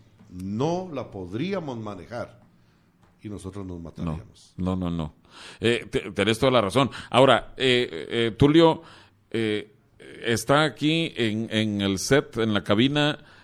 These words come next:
Speaker 2: eh, tu hijo Gerson, y estamos hablando de hijos felices, gozosos, de, eh, eh, a-, animados y alentados en caminar en, con el Señor.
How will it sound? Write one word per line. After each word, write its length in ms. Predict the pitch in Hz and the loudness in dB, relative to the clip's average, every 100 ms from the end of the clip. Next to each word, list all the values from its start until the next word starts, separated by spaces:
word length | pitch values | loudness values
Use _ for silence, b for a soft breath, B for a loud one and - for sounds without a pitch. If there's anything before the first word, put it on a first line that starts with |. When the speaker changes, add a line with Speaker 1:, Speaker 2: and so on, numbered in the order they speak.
| b | b
Speaker 2:
eh, 180 | 107 90 | -2 -2
tu 240 | - 110 | 2 4
hijo 380 | 131 123 139 120 | 4 4 2 2
Gerson, 480 | - 135 101 80 62 _ - | 4 4 4 0 -2 _ 0
y 120 | 113 | 2
estamos 400 | 107 120 139 135 | 4 2 0 0
hablando 720 | 123 113 123 135 139 139 143 b b b b | 2 2 2 0 2 2 2 b b b b
de 640 | 90 113 123 131 135 - _ - | -2 2 2 0 -4 -8 _ -4
hijos 560 | 135 135 139 151 - - | 0 2 2 0 0 -12
felices, 840 | - 113 107 139 139 107 82 - 87 | -2 2 4 4 4 2 -2 -4 0
gozosos, 840 | 107 - 127 135 - 87 78 - | 0 0 0 0 0 -8 -8 -4
de, 180 | 95 98 | -2 -2
eh, 60 | - | -4
eh, 580 | 85 60 73 - 113 95 87 - | -12 -10 -12 -10 -12 -10 -10 -8
a-, 280 | 113 139 - 131 | -2 -2 0 -2
animados 800 | 135 131 117 135 160 151 117 127 | 0 0 0 0 2 2 0 -2
y 200 | 123 120 | 0 2
alentados 1080 | 113 117 113 110 101 139 147 175 135 92 | 2 2 0 -2 -6 -6 -2 2 2 2
en 140 | 101 95 | -2 -2
caminar 420 | 101 98 98 113 | -2 -2 0 -2
en, 100 | 113 | -2
con 260 | - 107 92 | -4 -2 -2
el 80 | |
Señor. 400 | 80 92 90 82 | -2 0 0 -2